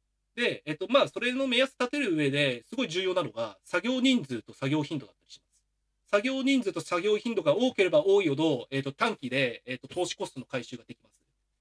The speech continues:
ただし、えっと、作業人数が一人で、作業頻度もそんなにないとかであると、えっと、多分投資コス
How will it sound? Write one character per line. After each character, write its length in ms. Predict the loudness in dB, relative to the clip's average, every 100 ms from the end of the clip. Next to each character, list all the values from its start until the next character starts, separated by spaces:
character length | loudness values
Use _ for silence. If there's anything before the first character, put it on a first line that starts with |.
| _ 0
た 80 |
だ 100 | 0
し、 400 | 2 -4 -4 -6 _ _ _ _ _ _ _ _ _ -8
え 60 | -8
っ 20 |
と、 60 | -6
作 200 | -4 -2
業 60 |
人 180 | 2 2
数 120 | 0
が 80 | -8
一 220 | -4 -2
人 120 | -2
で、 360 | 2 2 2 -4 _ _
作 220 | -14 -10 -4
業 180 | -2
頻 160 | 0 0
度 80 | 0
も 60 |
そ 180 | -2 -6
ん 160 | -8 -6
な 100 | -4
に 140 | 0
な 120 | 0
い 120 | 0 -2
と 120 | 0
か 100 | 6
で 100 | 6
あ 60 |
る 100 | 6
と、 440 | 2 2 4 2 -2
え 100 | -6
っ 40 |
と、 80 | -6
多 120 | -4
分 160 | -4 -4
投 180 | -2 -4
資 120 | -4
コ 120 | -6
ス 120 | -6